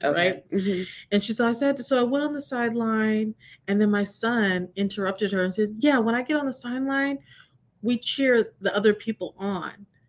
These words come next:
Speaker 1: Oh, okay.
Speaker 2: And my daughter was like, "Yeah, I was tell-, I was saying, 'Go, Dakota.'" I guess it doesn't matter. There's a lot of Dakotas
Speaker 1: Right.
Speaker 2: out there. She's like, "Yeah." She's like, "Yeah, when I got out, I was cheering for my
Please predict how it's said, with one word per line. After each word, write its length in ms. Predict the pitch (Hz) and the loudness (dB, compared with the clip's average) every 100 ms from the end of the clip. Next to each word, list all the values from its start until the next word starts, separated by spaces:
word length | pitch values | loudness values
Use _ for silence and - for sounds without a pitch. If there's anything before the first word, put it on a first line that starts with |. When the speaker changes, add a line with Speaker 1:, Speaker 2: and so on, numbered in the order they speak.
| _ - | _ -2
Speaker 1:
Oh, 240 | - 330 - | 2 4 4
okay. 320 | 285 185 233 254 | 6 6 6 6
Speaker 2:
And 120 | 269 | 8
my 180 | 262 254 | 8 8
daughter 240 | 254 262 | 6 4
was 120 | 247 233 | 2 0
like, 180 | 233 | 0
"Yeah, 320 | 294 302 254 208 | 4 4 2 0
I 120 | 233 | 0
was 180 | 233 233 | 0 -2
tell-, 240 | - 247 - | -4 -6 -2
I 60 | 240 | -2
was 200 | 240 - | -2 -6
saying, 380 | - 254 226 220 | -6 0 2 2
'Go, 580 | 220 294 294 285 269 - _ _ _ _ _ _ _ _ 226 | 2 2 4 2 -2 -6 _ _ _ _ _ _ _ _ -8
Dakota.'" 400 | 226 262 247 208 | -4 -2 -2 -2
I 80 | |
guess 140 | 185 190 | -2 -6
it 80 | 202 | -6
doesn't 200 | 175 156 | -6 -4
matter. 180 | 143 | -4
There's 120 | 151 160 | -6 -6
a 40 | |
lot 120 | 156 | -6
of 60 | 156 | 0
Dakotas 60 | 170 160 151 | 4 6 6
Speaker 1:
Right. 20 | |
Speaker 2:
out 120 | - - | 0 -8
there. 100 | - - - - | -18 -16 -16 -12
She's 180 | 277 | -4
like, 160 | 269 180 | -4 -2
"Yeah." 220 | 226 277 | 0 0
She's 140 | 277 262 | 0 0
like, 140 | 240 | -2
"Yeah, 160 | 226 254 | 0 0
when 120 | 233 | 0
I 60 | 233 | -2
got 220 | 226 220 | 0 0
out, 200 | 214 214 | 2 0
I 80 | 202 | 0
was 120 | 190 | -4
cheering 280 | - 214 202 | -6 -4 -4
for 100 | 202 | -6
my 160 | 196 | -8